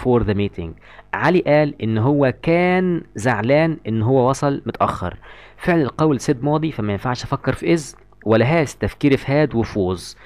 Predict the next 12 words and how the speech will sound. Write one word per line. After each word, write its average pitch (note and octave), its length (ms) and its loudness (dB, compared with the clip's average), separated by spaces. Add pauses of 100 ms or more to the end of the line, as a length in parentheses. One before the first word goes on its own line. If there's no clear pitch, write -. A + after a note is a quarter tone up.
(280)
had D#3+ 300 2
عايزة B2+ 260 2
بعدها B2 460 2
past - 180 -2
participle، A2 500 0 (720)
لكن B2+ 440 2
was B2 60 -2
عايزة A#2+ 240 0
بعدها A2+ 320 0
اي C3+ 160 2
ان B2+ 160 2
جي، E3 260 -2